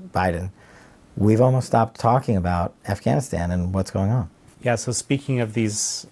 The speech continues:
Speaker 2: you know, strong postures, you mentioned Russia, you mentioned China earlier,
Speaker 1: Mm-hmm.
Speaker 2: and l-, which are likewise taking very, uh,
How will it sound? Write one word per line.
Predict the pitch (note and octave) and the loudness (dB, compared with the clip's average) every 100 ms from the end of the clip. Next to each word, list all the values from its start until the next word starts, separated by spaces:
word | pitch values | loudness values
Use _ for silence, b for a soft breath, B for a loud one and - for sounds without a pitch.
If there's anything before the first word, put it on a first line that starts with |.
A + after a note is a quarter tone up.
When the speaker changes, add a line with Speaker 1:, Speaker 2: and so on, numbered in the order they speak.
| _ | _
Speaker 2:
you | A#2 | -6
know, | A2 | -6
strong | G#2 - A#2+ A2+ | -6 -2 0 0
postures, | - A#2 - G#2+ G2+ | 2 2 2 -4 -2
you | |
mentioned | A#2 A2+ A2 - G#2+ G#2 G2+ | -2 -2 -4 -4 -2 -2 0
Russia, | G#2+ G#2 - A2 | 0 0 0 -2
you | G#2+ | 0
mentioned | G2+ G2 - G#2 | -4 -6 -6 -8
China | G2+ - G#2 G2+ F#2+ | -6 -2 -2 -2 -4
earlier, | F2+ G2 G2 F#2 F#2 | -4 -4 -2 -4 -2
Speaker 1:
Mm-hmm. | A2 A#2+ C#3+ C3+ - | 2 2 2 -2 -6
Speaker 2:
and | A2 | -2
l-, | A2 | 0
which | A2+ - - - _ - | 0 -4 -14 -18 _ 0
are | G#2 | 2
likewise | A2 C#3+ - C3 G#2 - | 6 4 6 4 4 0
taking | G#2 F2+ F#2+ F#2 | -2 -2 -6 -2
very, | F#2+ F2+ F2+ F2+ F2+ _ _ _ _ _ _ | 0 2 0 -6 -12 _ _ _ _ _ _
uh, | F#2+ F2 | -2 -2